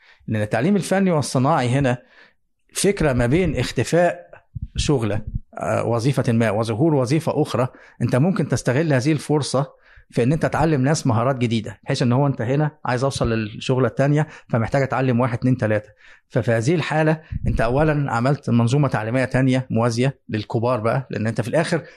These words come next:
هتفضل تتعلم طول حياتك بالطريقة المتسارعة اللي العلم والتكنولوجيا بيتغير بيها، أنت محتاج تفضل تتعلم على طول. فأنت في هذه الحالة أنت محتاج مؤسسات تعليمية من بعد مرحلة الجامعة، من بعد حتى مرحلة الماجستير أو الدكتوراه،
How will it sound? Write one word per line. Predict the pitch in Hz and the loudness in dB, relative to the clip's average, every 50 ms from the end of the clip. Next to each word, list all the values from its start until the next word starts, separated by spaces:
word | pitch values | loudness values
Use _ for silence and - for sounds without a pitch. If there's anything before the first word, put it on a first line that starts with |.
| - _ | -10 _
هتفضل | - 120 180 170 160 139 | -4 -4 -2 0 0 0
تتعلم | 143 - 135 151 139 | 0 0 0 -2 -2
طول | 131 - 139 - | -2 -2 -2 -2
حياتك | - 107 101 - - - - | -2 -4 -4 -6 -8 -12 -10
بالطريقة | - 117 - - 139 143 180 170 | -10 -8 -4 0 0 2 2 2
المتسارعة | 156 139 131 - 113 - - 143 147 135 123 | 2 2 0 0 0 0 0 0 0 0 0
اللي | 120 110 110 | -2 -2 -2
العلم | 107 113 135 143 139 123 113 110 | -2 0 0 0 0 0 0 -2
والتكنولوجيا | 101 107 - 123 - - 113 123 135 120 127 117 | -4 -6 -8 -8 -6 -4 -2 0 0 0 0 0
بيتغير | 107 107 107 104 113 117 123 131 123 113 | -2 -2 -4 -4 -2 -2 0 0 0 0
بيها، | 107 123 139 139 147 143 - - - _ - - | 0 -2 -2 0 -2 -2 -4 -10 -20 _ -8 -6
أنت | 123 - | -2 -2
محتاج | 127 117 117 - - - 156 - | 0 0 -2 -4 -2 -2 -2 -2
تفضل | - 160 139 143 | -2 -2 -2 -2
تتعلم | - - 110 117 123 135 127 113 | -2 -4 -4 -2 -2 0 0 0
على | 107 107 | 0 -2
طول. | 107 - 104 - - _ _ _ _ _ _ _ _ _ _ _ | -2 -4 -8 -10 -12 _ _ _ _ _ _ _ _ _ _ _
فأنت | - 117 113 117 - 120 | -2 -2 -2 0 0 0
في | 117 107 101 123 120 | 0 0 0 0 -2
هذه | 113 110 160 175 | 0 0 0 0
الحالة | - - 160 175 170 | 0 0 -2 0 0
أنت | 156 143 - | 0 0 -2
محتاج | 127 113 - - 143 151 160 131 123 - - - - - | -2 -4 -4 -2 0 0 0 -2 -4 -10 -18 -20 -6 -2
مؤسسات | 127 123 120 117 - 120 - 165 160 - | -2 0 0 0 -2 -2 0 -2 -2 -2
تعليمية | 143 120 123 123 147 160 151 | -2 -2 0 0 0 2 2
من | 135 123 123 120 120 113 | 0 0 0 -2 0 0
بعد | 135 165 151 139 127 135 | 0 -2 -2 -2 -2 -2
مرحلة | 135 120 - - 147 156 156 - | -2 -2 -2 -2 -4 -2 -2 -2
الجامعة، | 117 113 110 110 107 110 117 127 120 120 - 110 | -2 -2 -2 -4 -4 -4 -2 -2 -2 -2 -4 -6
من | 104 110 113 | -6 -6 -4
بعد | 131 131 123 | -4 -4 -4
حتى | - 135 127 - 123 | -6 -8 -6 -4 -4
مرحلة | 113 110 - - 131 127 - | -4 -4 -2 -4 -4 -4 -2
الماجستير | 117 110 110 107 110 - 143 135 123 | -4 -4 -4 -6 -6 -4 -2 0 0
أو | 120 | 0
الدكتوراه، | 110 110 - - 113 117 131 143 - | -2 -4 -4 -4 -2 0 0 -2 -4